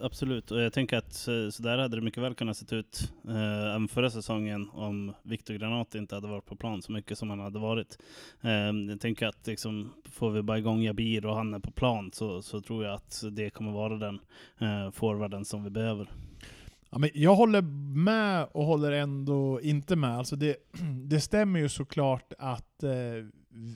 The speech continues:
Speaker 2: vi saknar ju den här ri-, riktiga så här striker, straffområdstyngden då när, när Jabir, eh, inte spelar och inte kan f-, försöka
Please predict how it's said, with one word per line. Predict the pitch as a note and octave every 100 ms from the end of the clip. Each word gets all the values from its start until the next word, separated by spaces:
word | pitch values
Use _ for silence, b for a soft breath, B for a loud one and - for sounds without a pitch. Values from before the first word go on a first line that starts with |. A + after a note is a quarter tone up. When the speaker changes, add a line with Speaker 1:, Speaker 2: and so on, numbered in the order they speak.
| A2
Speaker 2:
vi | A#2+ C#3
saknar | - E3+ D#3 - F#3+
ju |
den | D3+
här | C3+ C3
ri-, | C3 - -
riktiga | C#3 D3+ - F3+ D3+
så | -
här | A#2+ A2
striker, | - - D3+ C#3 C3+ - - B2+ B2 A#2+
straffområdstyngden | - C#3 C3 - C3 C3 B2+ B2 B2 - - - - F3 D#3 B2+ A#2+ A#2
då | B2+ A#2+
när, | B2 A#2+ A2+ -
när | C3 B2+ A#2+ A2+ G#2+ G#2+ -
Jabir, | B2+ B2+ C#3+ C3+ A#2 A2+ b b b b b b -
eh, | B2+ A#2+ A#2 C#3+
inte | C#3+ C3 D3
spelar | C3+ - B2+ B2 B2+
och |
inte | B2+ A#2+
kan | C3+ C3 A#2+
f-, | A#2+ - - - - -
försöka | B2+ C3+ - A#2+ A#2+